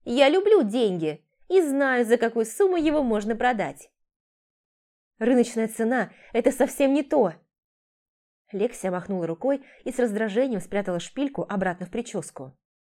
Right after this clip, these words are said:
«Оно бесценно, восхитительно, великолепно и неповторимо!» Глаза мошенницы загорелись лихорадочным огнем, а в движениях появилась несвойственная ей суетливость.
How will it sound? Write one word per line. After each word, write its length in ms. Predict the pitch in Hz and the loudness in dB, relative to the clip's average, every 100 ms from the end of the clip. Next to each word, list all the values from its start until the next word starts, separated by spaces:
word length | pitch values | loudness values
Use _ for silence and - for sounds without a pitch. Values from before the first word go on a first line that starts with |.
| _ _ _ _ _ - | _ _ _ _ _ -2
«Оно 420 | 277 277 349 285 - _ _ _ _ | 2 4 4 2 -8 _ _ _ _
бесценно, 880 | - 254 262 - 269 311 240 196 156 - _ _ _ _ - | 0 0 0 -4 2 4 4 0 -4 -12 _ _ _ _ -4
восхитительно, 960 | 233 233 - 254 269 262 190 160 156 - _ _ _ _ _ - | -2 -2 -4 -6 -4 -6 -8 -10 -14 -20 _ _ _ _ _ 0
великолепно 600 | 214 233 247 254 359 233 | 4 6 8 6 4 0
и 160 | 233 | 0
неповторимо!» 840 | 277 269 277 - 330 254 190 170 165 _ _ _ _ _ _ _ _ _ _ | 0 2 2 4 4 4 0 -4 -8 _ _ _ _ _ _ _ _ _ _
Глаза 300 | - 226 220 | -2 0 0
мошенницы 540 | 214 202 277 254 208 | -2 -4 -4 -4 -4
загорелись 640 | 165 170 175 262 262 240 - - | -6 -4 -2 -2 -4 -8 -16 -6
лихорадочным 640 | 247 254 214 208 208 220 | -4 -2 -2 -2 -2 -2
огнем, 440 | 214 220 196 139 135 _ _ _ _ _ _ - | -2 -2 -4 -6 -14 _ _ _ _ _ _ -8
а 80 | 233 | -4
в 60 | |
движениях 540 | 202 226 208 277 220 - | 0 0 0 -2 -2 -4
появилась 460 | 185 190 285 277 | -4 -2 -2 -2
несвойственная 580 | 277 269 240 226 226 220 | -6 -8 -4 -4 -4 -4
ей 140 | 214 196 | -2 -4
суетливость. 800 | - 240 240 214 147 - - | -4 -8 -6 -6 -6 -10 -20